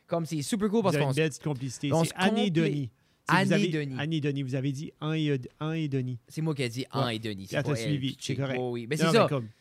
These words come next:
Speaker 2: je t'aurais suivi moi aussi.
Speaker 1: Mais
Speaker 2: Puis après
Speaker 1: c'est
Speaker 2: ça, j'aurais
Speaker 1: moi,
Speaker 2: fait
Speaker 1: je
Speaker 2: comme
Speaker 1: l'ai
Speaker 2: ça, c'est
Speaker 1: mis.
Speaker 2: weird.
Speaker 1: Anne et Denis.
Speaker 2: Yeah.
Speaker 1: Anne et Denis ?
Speaker 2: Anne et Denis.
Speaker 1: Anne
Speaker 2: C'est
Speaker 1: et Denis.
Speaker 2: A N H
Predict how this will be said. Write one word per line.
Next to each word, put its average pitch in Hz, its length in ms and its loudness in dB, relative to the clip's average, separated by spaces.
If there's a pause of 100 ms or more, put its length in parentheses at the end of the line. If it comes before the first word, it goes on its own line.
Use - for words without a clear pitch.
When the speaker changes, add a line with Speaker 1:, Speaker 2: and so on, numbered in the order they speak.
Speaker 2:
je - 80 -16
t'aurais 165 220 2
suivi 196 280 0
moi 190 140 2
aussi. 170 380 -2 (120)
Speaker 1:
Mais 156 80 -2
Speaker 2:
Puis - 20 0
après 185 120 0
Speaker 1:
c'est - 60 -2
Speaker 2:
ça, 180 60 6
j'aurais 170 180 2
Speaker 1:
moi, 175 40 0
Speaker 2:
fait 170 80 0
Speaker 1:
je 147 60 -2
Speaker 2:
comme 147 100 0
Speaker 1:
l'ai 135 60 -4
Speaker 2:
ça, 151 80 -2
c'est 131 160 0
Speaker 1:
mis. 139 240 0
Speaker 2:
weird. 165 180 -4 (280)
Speaker 1:
Anne 139 180 -6
et 127 80 -6
Denis. 113 300 -8 (120)
Speaker 2:
Yeah. 143 120 0
Speaker 1:
Anne 185 120 2
et 214 60 0
Denis ? 208 340 -4
Speaker 2:
Anne 156 220 -2
et 151 100 0
Denis. 131 340 -2
Speaker 1:
Anne 196 180 2
Speaker 2:
C'est 185 120 4
Speaker 1:
et 214 80 4
Denis. 175 140 2
Speaker 2:
A 180 80 2
N 170 320 -2
H - 340 -6